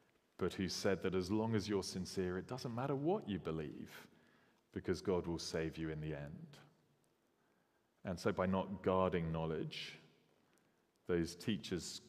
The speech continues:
caused my friend to turn aside from God's revealed truth. And some would say, "Well, does it really matter all that much?"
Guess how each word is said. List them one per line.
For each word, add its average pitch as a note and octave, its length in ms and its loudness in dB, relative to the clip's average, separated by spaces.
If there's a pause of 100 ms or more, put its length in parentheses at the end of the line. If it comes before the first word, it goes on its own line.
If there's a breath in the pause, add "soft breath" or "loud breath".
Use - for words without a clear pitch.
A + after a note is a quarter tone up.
(180)
caused F#2 260 2
my D#2+ 120 -4
friend F2 400 -2
to D#2 320 -2
turn E2+ 260 -2
aside D#2 640 -2 (760 soft breath)
from D#2+ 340 -6
God's D#2 360 -2
revealed D2 420 -4
truth. - 680 -8 (1800 loud breath)
And A#2 160 0
some - 140 -2
would F4+ 120 0
say, G3+ 100 6
"Well, E3 120 6
does E3+ 220 4
it - 100 4
really C3 340 6
matter G#2+ 640 2
all F#2+ 140 4
that F2 260 0
much?" - 960 -6